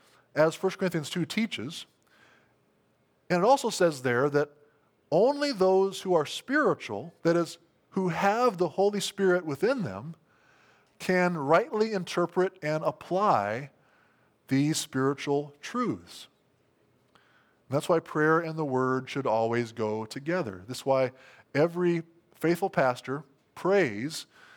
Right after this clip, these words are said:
before he preaches, asking for God's help, asking for the Spirit to come,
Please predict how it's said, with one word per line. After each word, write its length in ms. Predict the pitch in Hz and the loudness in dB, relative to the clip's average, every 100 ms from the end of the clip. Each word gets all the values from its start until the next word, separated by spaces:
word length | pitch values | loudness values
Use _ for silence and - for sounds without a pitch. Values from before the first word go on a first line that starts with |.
| - _ | -20 _
before 580 | - 151 - 123 123 135 | -2 -2 -2 -2 2 2
he 120 | 135 | 0
preaches, 600 | 170 220 233 - 95 - - _ _ _ _ _ _ _ _ - - - | -2 0 -2 -4 -10 -14 -18 _ _ _ _ _ _ _ _ -20 -8 2
asking 420 | 131 151 175 175 | 2 2 -4 -6
for 320 | - 143 147 | 0 2 2
God's 380 | 135 139 147 143 | 2 4 2 0
help, 420 | 170 233 185 - | 0 2 2 0
asking 280 | 139 143 165 | -4 -2 -6
for 160 | 139 156 | -4 -2
the 80 | |
Spirit 400 | 143 - 139 156 | -2 -2 0 0
to 80 | - | -4
come, 420 | - - 214 160 | -8 0 2 2